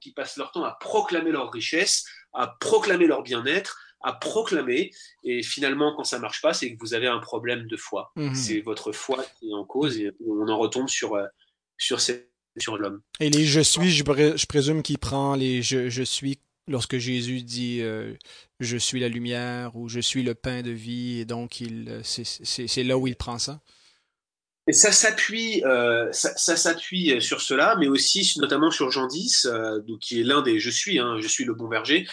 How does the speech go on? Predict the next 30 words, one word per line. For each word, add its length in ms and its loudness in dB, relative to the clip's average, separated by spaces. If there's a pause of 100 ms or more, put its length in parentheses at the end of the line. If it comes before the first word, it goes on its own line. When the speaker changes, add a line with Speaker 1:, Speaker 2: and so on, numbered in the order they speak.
Speaker 2:
Mhm. 220 -6
Speaker 1:
mais, 100 4
euh, 100 6
sur 220 4
Jean 140 4
dix, 260 4
leur, 220 2
leur, 200 0
leur 160 4
verset 300 4
favori, 400 2
c'est, 260 2
euh, « 140 2
Je 120 -2
suis 180 -4
venu 160 0
pour 100 -4
que 100 -2
les 60 0
brebis 320 -2
aient 60 4
la 140 2
vie 260 -4
et 120 0
qu'elles 280 -2
aient 40 2
la 140 0
vie 160 0
en 120 0
abondance ». 800 0